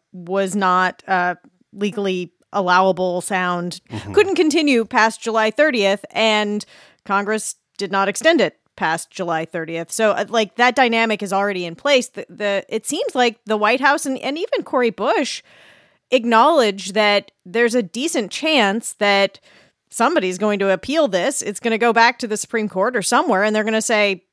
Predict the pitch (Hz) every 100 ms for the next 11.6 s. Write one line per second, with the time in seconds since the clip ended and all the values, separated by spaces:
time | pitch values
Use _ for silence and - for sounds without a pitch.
0 | - 190 302 240 170 _ _ 226 285 370
1 | 240 180 330 285 220 226 233 254 254 220
2 | 208 175 180 320 - 202 160 156 214 202
3 | - 247 233 196 190 190 165 160 262 285
4 | 180 - - - - - - _ - 185
5 | 254 226 220 _ _ _ _ 190 277 -
6 | 247 226 196 170 196 208 220 - 254 330
7 | - 85 85 - 220 214 196 _ - 220
8 | 247 247 247 220 233 208 233 226 196 220
9 | 262 302 233 277 480 - - _ _ _
10 | _ _ _ - 214 208 208 - _ -
11 | 214 214 262 302 285